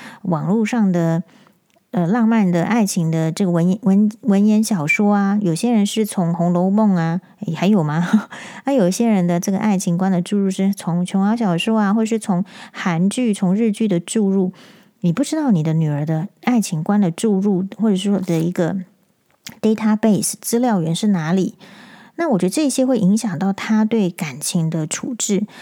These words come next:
那我觉得要有一个预防。预防就是说，因为黄医师太过，看太多，就是很多女生哦，因为感情而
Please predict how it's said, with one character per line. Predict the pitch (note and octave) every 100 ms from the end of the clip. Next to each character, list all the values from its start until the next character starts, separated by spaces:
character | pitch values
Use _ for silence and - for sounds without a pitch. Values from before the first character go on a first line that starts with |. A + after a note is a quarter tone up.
| - -
那 | - E4
我 | E3
觉 | F3+
得 |
要 | B3
有 | G#3
一 |
个 | D3+ D#3
预 | B3+ A#3
防。 | E3+ - - - - _ _ _
预 | - E4+
防 | B3+ E3
就 | F3
是 | G3 G#3
说， | G3+ F#3+
因 | A#3+
为 | C4
黄 | G#3 F#3+
医 |
师 | G3+
太 | G#3+ - A#3
过， | G3+ G3 - -
看 | - C4 A3 G3
太 | - A3+ F#3
多， | E3 E3+
就 | G3
是 | G3
很 | - D3+
多 | E3+ G#3 A3+ - - - - -
女 | F#3 E3+
生 | C#3 - G#3 G3+
哦， | D#3 - _ _ _
因 | - B3+
为 |
感 | G#3+ F3+ C3+
情 | - - D#3
而 | G#3+